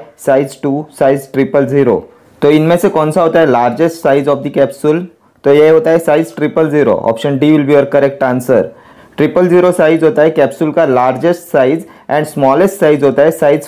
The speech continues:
फ़ाइव। ट्रिपल ज़ीरो लार्जेस्ट साइज का कैपेसिटी होता है नाइन फिफ्टी एम जी and size number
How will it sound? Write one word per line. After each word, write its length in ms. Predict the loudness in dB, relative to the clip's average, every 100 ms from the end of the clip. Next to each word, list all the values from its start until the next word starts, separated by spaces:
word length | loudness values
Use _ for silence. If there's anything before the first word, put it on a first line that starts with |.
| -4
फ़ाइव। 320 | -2 0 -4 -14 _ _ _ _ -4
ट्रिपल 300 | -2 0 2
ज़ीरो 280 | 2 2 2
लार्जेस्ट 420 | 0 0 -4 -2
साइज 260 | -2 0 0
का 120 | -2
कैपेसिटी 580 | 0 -2 -2 -4 -2 0
होता 240 | 2 2
है 80 | 0
नाइन 280 | 0 -2 -2
फिफ्टी 520 | -2 -2 0 0 0 -6 -20 _ _ _ -2
एम 220 | -2 0
जी 340 | 2 2 2 -6 _ _ _ _ _ _ _ -12
and 200 | -4 -4
size 320 | 0 0 2 0
number 220 | 0 0